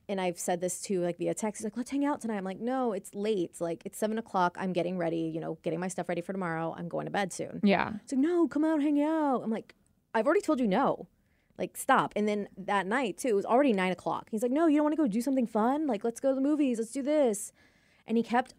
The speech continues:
Speaker 1: bugging me. I'm like, "No, I have to go home. I have to go to sleep. Like, I wake up at three thirty." He's like, "But don't you work from home?" I'm like, "I do social media. I already said I drive to Seattle
Speaker 2: Yeah,
Speaker 1: every day."
Speaker 2: I drive to work.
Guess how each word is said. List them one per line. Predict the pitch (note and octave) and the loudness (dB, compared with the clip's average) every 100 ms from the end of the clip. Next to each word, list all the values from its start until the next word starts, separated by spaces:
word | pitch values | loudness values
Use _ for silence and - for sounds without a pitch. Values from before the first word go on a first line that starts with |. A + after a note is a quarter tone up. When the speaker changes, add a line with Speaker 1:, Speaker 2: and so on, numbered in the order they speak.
| F3 | -2
Speaker 1:
bugging | G#3 C#4+ C4 | 0 2 0
me. | G#3 | 0
I'm | |
like, | G#3+ | 0
"No, | G#3 C4 | 2 2
I | F3 C4 | 2 0
have | D4 - | -2 -4
to | C4 | -2
go | A#3 G#3+ | 0 0
home. | E4+ D4 | 0 0
I | G#3 | -2
have | B3 | -2
to | A3 | 0
go | A3 | 0
to | |
sleep. | G3+ - F4+ - - | 0 -2 -2 -2 -6
Like, | G3+ - | -6 0
I | - | 2
wake | D#4 C4 | 2 0
up | |
at | B3 | -2
three | - B3 | -2 -2
thirty." | F4 D#4+ E3+ - _ _ _ | 0 2 0 -4 _ _ _
He's | B3 | -4
like, | G#3 | 0
"But | B3 | 2
don't | C#4 C4+ | 2 4
you | |
work | C#4 C4+ | 2 2
from | C4 | 0
home?" | A#3+ C4+ | 2 0
I'm | C4+ | 0
like, | A3+ - | -4 -2
"I | A3 | -2
do | A#3+ | 0
social | B3+ B3 A#3+ | 0 0 0
media. | C4 B3+ F3 | 0 2 2
I | F#3 | 4
already | G3+ A#3 | 4 2
said | - A3+ | -2 -2
I | G3+ | -4
drive | G3 F#3 G#3+ F3+ - | -2 0 0 0 -4
to | G#3 | -8
Seattle | G#3 A3+ G4 C4+ | -2 2 6 8
Speaker 2:
Yeah, | A3 | 8
Speaker 1:
every | E3+ | 6
day." | - | 4
Speaker 2:
I | |
drive | D#3+ A3+ - | 6 4 2
to | E3+ | -2
work. | D#3+ | -2